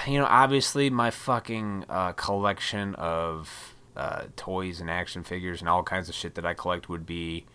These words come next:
insane, you know, and I have, uh, so many ideas for projects of stuff I'd wanna create, and I'd have the time and money to do it, you know? There'd be different video projects that I like to do, and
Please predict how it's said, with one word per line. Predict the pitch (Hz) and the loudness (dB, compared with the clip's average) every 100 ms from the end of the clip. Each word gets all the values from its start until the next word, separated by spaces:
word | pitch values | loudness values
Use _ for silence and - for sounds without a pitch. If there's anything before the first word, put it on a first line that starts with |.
| - - - - - - | -20 -20 -20 -20 -20 -10
insane, | 98 85 - - - 85 85 87 87 90 - - - _ - - | -6 -2 0 0 2 2 2 0 -2 -6 -12 -20 -20 _ -20 -12
you | 95 95 | -4 -2
know, | 92 90 92 | 2 4 4
and | - 95 | 2 2
I | 82 | 4
have, | 92 87 | 4 2
uh, | |
so | - - | -2 -2
many | 104 92 | 0 0
ideas | 90 87 85 90 85 | 0 0 0 -2 -2
for | 80 | -6
projects | - 85 85 85 90 87 | 0 6 6 4 -2 -4
of | 80 | -8
stuff | - - 85 - | -8 -2 -2 0
I'd | 85 | -4
wanna | 82 85 78 | 0 0 0
create, | - 85 80 80 82 87 - - - - - | -6 -8 -4 -2 -2 -6 -14 -18 -20 -20 -6
and | 117 | 0
I'd | 120 | 2
have | 120 123 | 2 2
the | 117 | 0
time | 92 120 123 123 | 2 4 4 2
and | 113 110 | 0 2
money | 113 123 | 2 0
to | 120 | -2
do | 117 151 147 | -2 0 0
it, | - - | -2 -4
you | |
know? | 98 117 - - - - - - - | 0 0 0 -14 -16 -10 -10 -12 -2
There'd | 127 135 131 | 6 8 8
be | 127 | 4
different | 139 143 120 | 4 4 4
video | 120 147 160 | 2 6 6
projects | 160 - 151 147 151 147 - | 6 10 10 10 6 2 2
that | 151 | 4
I | |
like | 143 147 143 | 6 4 2
to | 143 | -4
do, | 143 139 139 143 139 123 | 2 6 6 6 4 2
and | 82 80 | 0 -4